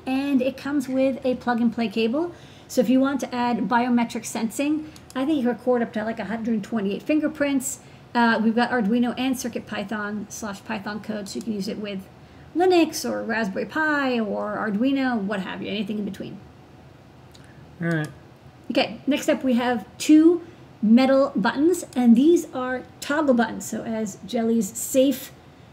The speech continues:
Speaker 1: hands are showing you, you can press the button and it stays locked on, and then you press it again and it releases. So it's kind of an on-off button, not a momentary button. Uh, and it's got a beautiful R G B L E D ring in the center.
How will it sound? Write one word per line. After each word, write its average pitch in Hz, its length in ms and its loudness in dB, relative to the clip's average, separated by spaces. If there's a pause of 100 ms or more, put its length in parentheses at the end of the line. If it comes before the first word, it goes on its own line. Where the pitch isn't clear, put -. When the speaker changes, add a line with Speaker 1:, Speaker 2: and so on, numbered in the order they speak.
(800)
Speaker 1:
hands 254 440 2
are 262 100 0
showing 247 340 0
you, 285 340 2
you 240 180 4
can 240 200 0
press 294 280 -2
the 311 80 2
button 262 400 2
and 233 120 4
it 226 140 -2
stays 254 420 4
locked 214 380 -4
on, 240 340 -8 (400)
and 254 140 2
then 247 100 0
you 220 80 -2
press 233 220 -2
it 233 80 0
again 220 240 0
and 208 80 -4
it - 80 -6
releases. 202 380 -6
So 226 60 -6
it's 226 80 -8
kind 226 140 0
of - 80 -2
an - 60 -8
on-off 240 400 0
button, 214 180 -2
not 220 140 -4
a 214 60 -4
momentary 214 500 -4
button. 240 480 -2 (600)
Uh, 254 200 2
and 247 100 2
it's 240 100 -4
got 247 220 0
a - 40 0
beautiful 233 540 2
R 240 160 0
G 220 160 2
B 226 280 2
L 226 160 0
E 226 80 6
D 214 180 0
ring 208 240 -6
in 196 120 -4
the 190 80 -6
center. 269 500 -2